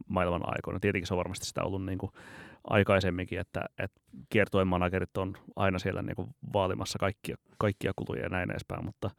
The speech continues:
nyt sitten tuota, minkälainen kiertueen budjetointi on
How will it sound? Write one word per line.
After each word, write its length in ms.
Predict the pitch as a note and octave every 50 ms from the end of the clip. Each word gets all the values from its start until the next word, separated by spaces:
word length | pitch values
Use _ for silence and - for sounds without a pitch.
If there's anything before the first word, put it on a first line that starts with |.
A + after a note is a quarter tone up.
| - - - - - - - - _ -
nyt 180 | - G2 F#2
sitten 360 | - - F#2 - - F#2+ G2+
tuota, 320 | G2+ - D2 F2 F#2+ F#2 F#2 - - - _ _ _ _ _ _ _ _ _ _ _ _ _
minkälainen 540 | - G#2+ G2 F#2 - F#2 F2 E2+ F2 F#2 F#2
kiertueen 340 | - G2 F#2+ F2 F#2 F#2 F#2
budjetointi 560 | F#2+ F#2 - - - F#2 F2+ F#2 G2+ F#2 - _ _ - - - - - _ _ _ _ _ _ _ _ _ _
on 460 | G2+ G2 F#2+ F#2 F#2+ G2 - - -